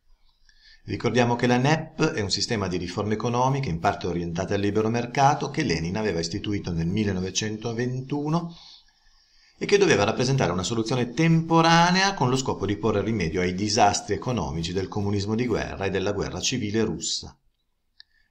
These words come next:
La nep aveva ripristinato la proprietà privata in alcuni settori dell'economia, in particolare nell'agricoltura, permettendo ai contadini di vendere i propri prodotti sul libero mercato nazionale, fatta salva la parte che spettava allo Stato.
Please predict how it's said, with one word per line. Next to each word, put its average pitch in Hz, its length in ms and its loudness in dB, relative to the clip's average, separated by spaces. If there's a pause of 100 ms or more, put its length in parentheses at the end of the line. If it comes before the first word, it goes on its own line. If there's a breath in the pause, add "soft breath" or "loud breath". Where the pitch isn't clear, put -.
(140)
La 120 120 4
nep 151 480 2
aveva 101 280 2
ripristinato 101 580 -2
la 101 80 0
proprietà 104 400 -2
privata 107 360 0
in 110 60 -2
alcuni 107 340 -2
settori 131 380 0
dell'economia, 131 720 2
in 110 140 0
particolare 90 560 -4
nell'agricoltura, 113 1080 -4 (800)
permettendo 170 480 2
ai 85 60 -2
contadini 104 480 0
di 92 100 -2
vendere 95 480 2
i 82 60 -2
propri 113 280 0
prodotti 110 520 0
sul 92 180 -6
libero 107 320 2
mercato 98 420 -6
nazionale, 110 600 -2
fatta 123 320 0
salva 80 360 2
la 113 120 2
parte 78 320 -4
che 90 80 -6
spettava 120 420 -2
allo 190 140 0
Stato. - 540 -4